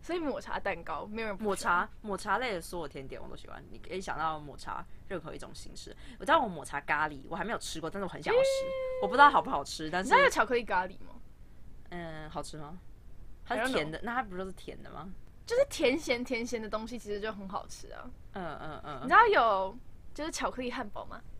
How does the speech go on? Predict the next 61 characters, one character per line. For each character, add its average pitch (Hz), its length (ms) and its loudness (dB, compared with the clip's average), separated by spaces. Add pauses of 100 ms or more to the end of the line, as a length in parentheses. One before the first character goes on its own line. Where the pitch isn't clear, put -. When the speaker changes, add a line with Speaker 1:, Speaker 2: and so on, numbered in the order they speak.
(220)
Speaker 1:
就 311 140 -6
是 381 180 2 (420)
普 269 260 0
通 330 180 8
的 330 120 10
cheeseburger， 254 580 4
然 185 120 6
后 202 80 8
中 240 160 0
间 254 100 4
夹 - 140 4
一 202 40 -4
块 226 120 -2
巧 214 140 -6
克 - 160 -8
力， 202 180 -8
它 247 120 -2
整 226 160 -4
个 196 40 -2
就 214 120 -2
不 233 120 -8
一 185 120 -6
样 156 140 -2 (100)
了， - 60 -12 (140)
变 254 140 0
得 226 60 -4
超 220 160 -4
好 - 140 0
吃。 - 180 -10 (380)
Speaker 2:
真 202 120 -8
的 170 80 -8
假 - 260 -10
的？ 165 160 -12 (300)
Speaker 1:
跟 359 100 0 (1000)
汉 320 260 4
堡 202 180 6
加 233 400 10
巧-， - 240 -6
花 262 240 4
生 269 160 -2
酱 254 140 0
有 190 100 -2
异 220 100 -8
曲 214 120 -10
同 196 200 -8
工 190 140 -8
之 190 100 -10
妙。 180 240 -10
Speaker 2:
哦， 202 80 4
我 185 100 2
超 202 220 0
喜 190 100 -6
欢 147 100 -2
汉 175 120 -6
堡 143 80 -4
加 143 120 -8
花 147 140 -6
生 - 120 -10
酱。 208 100 -2
Speaker 1:
Me - 60 -6
too。 196 240 0